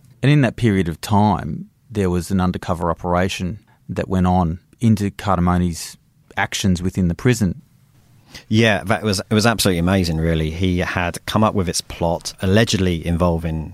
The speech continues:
Speaker 2: his mother, to get rid of a witness. Um, and just when you thought the case couldn't get any more strange, it, it did.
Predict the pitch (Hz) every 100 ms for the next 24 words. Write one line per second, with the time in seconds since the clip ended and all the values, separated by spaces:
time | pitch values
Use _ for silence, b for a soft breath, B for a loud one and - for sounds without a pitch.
0 | - - 80 76 87 65 73 - _ _
1 | - 85 82 - 87 85 90 85 82 82
2 | 98 90 73 - - _ - 87 85 85
3 | - 104 - 92 82 - 80 80 82 -
4 | - - 87 - - 92 85 80 82 76
5 | _ 95 90 87 - - 92 85 85 80
6 | - 90 - 92 78